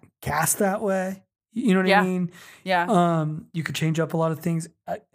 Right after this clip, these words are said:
Speaker 1: I just hope it gets, I mean, I, I'm with you, Kate. I want it to be. I just hope it gets into the right hands.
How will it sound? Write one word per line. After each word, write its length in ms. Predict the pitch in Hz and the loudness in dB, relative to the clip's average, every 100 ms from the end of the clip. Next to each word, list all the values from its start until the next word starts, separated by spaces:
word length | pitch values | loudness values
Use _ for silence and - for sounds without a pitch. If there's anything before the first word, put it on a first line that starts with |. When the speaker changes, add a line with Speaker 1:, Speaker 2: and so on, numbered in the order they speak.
| _ - - | _ -18 -2
Speaker 1:
I 60 | 254 | 2
just 120 | 269 | 4
hope 140 | 285 254 | 4 2
it 60 | |
gets, 180 | 202 185 - | 0 0 -2
I 80 | 196 | -2
mean, 280 | 202 220 - _ _ | -2 -6 -12 _ _
I, 240 | - 196 240 | -2 -2 0
I'm 160 | 202 190 | 0 2
with 240 | 190 175 | 2 0
you, 80 | 190 | -4
Kate. 240 | 165 180 165 | -2 -2 0
I 60 | |
want 260 | 143 156 165 | 0 0 -2
it 80 | 156 | -4
to 80 | |
be. 220 | 160 165 175 | -4 -4 -2
I 80 | |
just 180 | 151 151 | -4 -4
hope 160 | 160 151 | -6 -6
it 60 | |
gets 160 | 151 143 | -6 -4
into 120 | 147 | -4
the 80 | 135 | -6
right 240 | 127 131 | -6 -6
hands. 520 | - 143 147 139 139 | -6 -8 -6 -6 -6